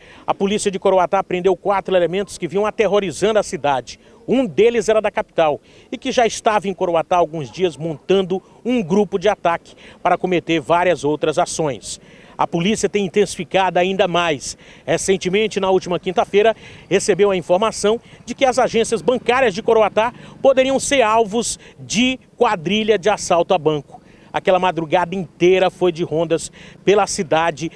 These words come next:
e também na entrada e saída de Coroatá. Naquela madrugada, nada incomum foi registrado pela polícia.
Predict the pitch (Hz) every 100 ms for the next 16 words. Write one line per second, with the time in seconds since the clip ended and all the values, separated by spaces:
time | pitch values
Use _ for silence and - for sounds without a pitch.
0 | - 165 170 180 160 175 175 160 - 185
1 | 185 - 175 170 160 - 170 170 - 131
2 | - _ - - 135 - 151 165 151 139
3 | 156 156 156 - - 135 151 170 180 202
4 | 208 190 196 180 202 160 170 - - _
5 | 180 170 170 165 - 151 156 165 165 185
6 | 156 147 - 110